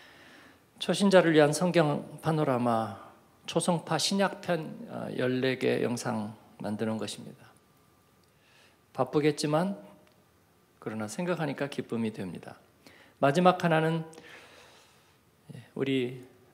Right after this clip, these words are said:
청소년 아카데미, 많은, 어, 청소년들이 굉장히 기대감을 갖고 있는 것을 봤습니다. 영국과, 아, 프랑스에서, 어, 꼭 아이들이 오고 싶다. 예,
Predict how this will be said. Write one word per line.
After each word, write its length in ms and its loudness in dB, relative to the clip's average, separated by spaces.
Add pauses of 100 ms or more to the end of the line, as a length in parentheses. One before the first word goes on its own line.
(160)
청소년 480 -4
아카데미, 800 -4 (1040)
많은, 480 -2 (880)
어, 200 -12
청소년들이 960 -2
굉장히 420 0
기대감을 500 2
갖고 240 -6
있는 140 -4
것을 180 -10
봤습니다. 400 -14
영국과, 880 0
아, 380 -8
프랑스에서, 720 -2 (560)
어, 260 -12
꼭 560 4 (360)
아이들이 580 -10 (400)
오고 200 -2
싶다. 520 -8 (340)
예, 60 -20